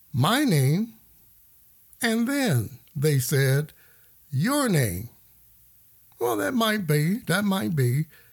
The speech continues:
However, that would be the exception. Because of the word name,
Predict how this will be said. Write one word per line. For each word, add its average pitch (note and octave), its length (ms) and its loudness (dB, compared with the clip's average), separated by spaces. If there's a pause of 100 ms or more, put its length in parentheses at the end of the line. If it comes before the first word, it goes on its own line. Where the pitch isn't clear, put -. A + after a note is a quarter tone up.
(380)
However, D3+ 840 2
that D#3+ 420 -2
would D3+ 500 2
be C#3 400 2 (160)
the B2 420 2 (380)
exception. - 800 -6 (1500)
Because D#4+ 540 0
of A#3 140 0
the G3 100 2
word G3 460 2
name, E3 920 4